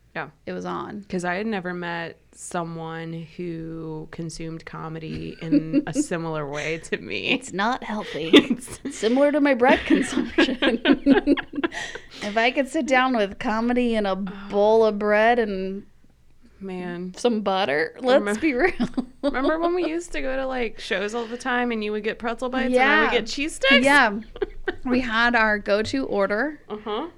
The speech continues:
Speaker 2: at the local club once we bonded and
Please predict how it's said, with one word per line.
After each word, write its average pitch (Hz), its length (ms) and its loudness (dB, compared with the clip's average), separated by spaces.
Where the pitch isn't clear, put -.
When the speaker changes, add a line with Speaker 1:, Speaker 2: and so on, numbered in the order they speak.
Speaker 2:
at 214 160 -10
the 214 80 -4
local 202 360 0
club 196 340 -2
once 202 240 -6
we 214 80 -4
bonded 190 560 -4
and 185 380 -10